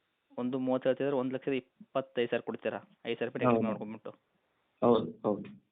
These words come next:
Speaker 1: ಓಕೆ ಸರ್. ಆದಷ್ಟು ನೋಡ್ಕೊಳೋ ಪ್ರಯತ್ನ ಮಾಡಿ, ಯಾಕಂದ್ರೆ ಓಲ್ಡ್ ಮಾಡಲ್ ಸರ್ ಇದು.
Speaker 2: ಹೌದು.
Speaker 1: ನಮ್ಮ ಕಡೆಯಿಂದ ಬಂದವ್ರಿಗೆ ಆದಷ್ಟು ನೋಡ್ಕೊಳೋ ಪ್ರಯತ್ನ ಮಾಡಿ.
Speaker 2: ಆಯ್ತು ಸರ್.
Speaker 1: ಓಕೆ.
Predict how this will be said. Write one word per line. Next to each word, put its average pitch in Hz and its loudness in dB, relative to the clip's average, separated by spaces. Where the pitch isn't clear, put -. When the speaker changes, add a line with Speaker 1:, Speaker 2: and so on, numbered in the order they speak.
Speaker 1:
ಓಕೆ 110 -10
ಸರ್. - -10
ಆದಷ್ಟು 135 -2
ನೋಡ್ಕೊಳೋ 131 2
ಪ್ರಯತ್ನ 120 -2
ಮಾಡಿ, 117 -2
ಯಾಕಂದ್ರೆ 117 -2
ಓಲ್ಡ್ 120 2
ಮಾಡಲ್ 113 -4
ಸರ್ 113 -4
ಇದು. 123 -8
Speaker 2:
ಹೌದು. 98 -4
Speaker 1:
ನಮ್ಮ 120 -4
ಕಡೆಯಿಂದ 113 -4
ಬಂದವ್ರಿಗೆ 117 -4
ಆದಷ್ಟು 110 -2
ನೋಡ್ಕೊಳೋ 110 -6
ಪ್ರಯತ್ನ - -8
ಮಾಡಿ. 87 -10
Speaker 2:
ಆಯ್ತು 120 0
ಸರ್. - -16
Speaker 1:
ಓಕೆ. 101 -12